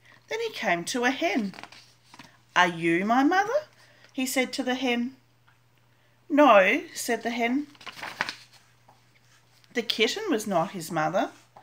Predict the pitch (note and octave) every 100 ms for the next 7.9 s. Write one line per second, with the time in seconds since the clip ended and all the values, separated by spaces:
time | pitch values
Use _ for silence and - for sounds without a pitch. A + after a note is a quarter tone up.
0 | - - _ - A3+ - F#3+ B3+ G#4+ D4+
1 | G#3 D#3+ - - D#3 - D#3+ E3 C4 D#4+
2 | - _ _ _ _ _ - - D4+ D4+
3 | C#4 G3 G3 A#3+ G#3 D3+ D#3+ A3+ G#3 A#3+
4 | B3+ G#3 E3+ F#3 - _ _ _ _ _
5 | _ _ _ _ - - - - C5 A#4
6 | A#3 G#3 - B3 A#3+ A3 A3+ B3 B3+ B3+
7 | A3 F3 E3 - - G3+ - G#3+